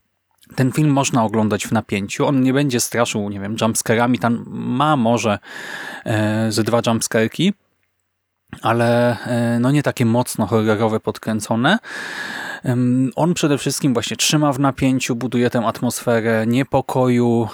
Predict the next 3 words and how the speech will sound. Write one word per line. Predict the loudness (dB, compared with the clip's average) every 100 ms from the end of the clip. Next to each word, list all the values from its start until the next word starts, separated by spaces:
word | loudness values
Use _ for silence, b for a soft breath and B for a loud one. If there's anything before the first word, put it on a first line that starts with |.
| B
e, | -6 -2 -2 -2 -2 -2 -4 -6 -4
jakiegoś | -4 0 0 0 0
wyobcowania, | 0 0 0 0 2 2 2 2 2 2 0